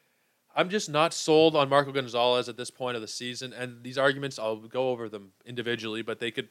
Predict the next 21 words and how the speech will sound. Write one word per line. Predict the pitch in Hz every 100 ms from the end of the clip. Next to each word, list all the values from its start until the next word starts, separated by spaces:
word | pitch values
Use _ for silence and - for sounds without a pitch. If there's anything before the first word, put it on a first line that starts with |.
| 113
I |
could | 120 131
pretty | 185 170
much | 147 -
copy | - 123 123
and | 110
paste | 104 117 113
what | 107
I'm | 101
gonna | 104
say | 95 110
for | 107
these | 101 98
next | 107 -
two | - 98
guys. | 104 101 95 95 - _ _ _ _ _ _ -
They're | 107
not | 98 113 143 -
high | - 127
strikeout | 123 - 123 123 120 110
guys. | 98 90 78 - -